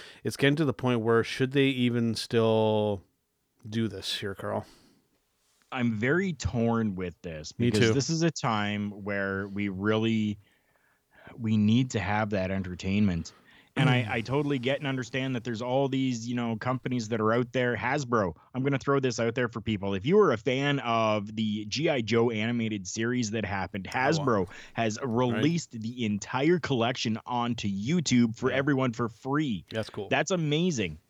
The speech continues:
Speaker 1: Yep.
Speaker 2: Right? So, I mean, that's, that's, that's a little bit of childhood nostalgia,
Speaker 1: Oh, yeah.
Speaker 2: entertainment for us. But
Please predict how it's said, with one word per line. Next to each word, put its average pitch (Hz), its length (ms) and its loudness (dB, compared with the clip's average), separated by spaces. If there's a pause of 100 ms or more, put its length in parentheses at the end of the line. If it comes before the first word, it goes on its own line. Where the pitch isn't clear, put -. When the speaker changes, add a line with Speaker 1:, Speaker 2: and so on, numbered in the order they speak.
(140)
Speaker 1:
Yep. 104 160 -10 (260)
Speaker 2:
Right? 113 400 0
So, 135 200 2
I 135 80 4
mean, 131 180 2
that's, 147 300 -2
that's, 135 440 -4
that's 131 200 -4
a 117 40 -2
little 143 260 4
bit 139 140 6
of 110 340 4 (160)
childhood 117 800 2
nostalgia, 98 1040 0
Speaker 1:
Oh, 107 60 -6
yeah. 113 80 0
Speaker 2:
entertainment 123 960 2
for 98 340 2
us. 98 300 0 (760)
But 185 600 4